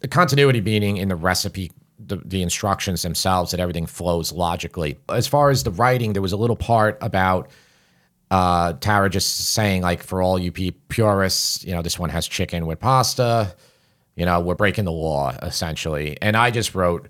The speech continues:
"First of all, there's a lot of great Asian food that has chicken and pasta together. And, you know, they're the ones who created pasta." I know it's,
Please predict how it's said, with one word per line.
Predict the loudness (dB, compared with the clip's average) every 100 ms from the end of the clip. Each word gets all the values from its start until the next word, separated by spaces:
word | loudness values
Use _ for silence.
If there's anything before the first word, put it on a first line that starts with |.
| -8
"First | -2 -2 0
of | -2
all, | 0 0 -4 -16 _
there's | -4 0 2 2
a | 2
lot | 4 4
of | 2
great | -2 -4 -2
Asian | -4 -2 -2 -4
food | -4 -4 -4
that | -4 -4 -4
has | -6 -8
chicken | -8 -8 -6 -6
and | -8
pasta | -6 -2 -2 -4 -8
together. | -6 -2 -2 -2 -6 -10 -16 _
And, | -6 -4 -2 -4 -8 -12 _ _ _ _ _ _ _ _ _
you | -4
know, | -2 -4 -10 _ -20
they're | -12 -10 -10 -2 0 0
the | 0
ones | -4
who | -6
created | -8 -4 -2 0 -2
pasta." | -4 -6 -6 -8 -10 -14 _ -10
I | -4
know | -4
it's, | -4 -10 -20